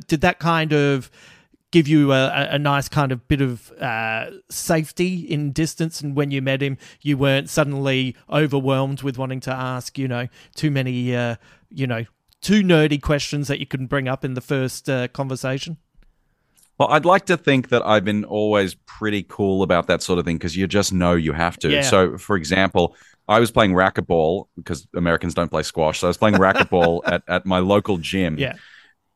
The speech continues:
Speaker 2: early on in, in, uh, in my time in L A, and I look over and there's Quentin Tarantino.
Speaker 1: Right.
Speaker 2: And I thought,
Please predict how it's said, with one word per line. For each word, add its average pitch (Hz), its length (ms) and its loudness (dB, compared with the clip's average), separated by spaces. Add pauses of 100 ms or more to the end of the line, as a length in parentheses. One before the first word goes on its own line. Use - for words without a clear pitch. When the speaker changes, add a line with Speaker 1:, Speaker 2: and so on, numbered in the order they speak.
Speaker 2:
early 101 300 4
on 90 240 2
in, 87 160 -2
in, 85 320 -4
uh, 80 400 -2
in 85 100 -6
my 80 220 -4
time 85 360 -2
in 78 60 -4
L 80 180 0
A, 82 280 -2
and 87 120 -6
I 82 60 0
look 92 220 -2
over 85 300 2
and 82 260 -6
there's 85 160 -4
Quentin 82 320 -6
Tarantino. 78 580 -4
Speaker 1:
Right. 123 300 -8 (1040)
Speaker 2:
And 90 100 -2
I 87 80 0
thought, 90 380 0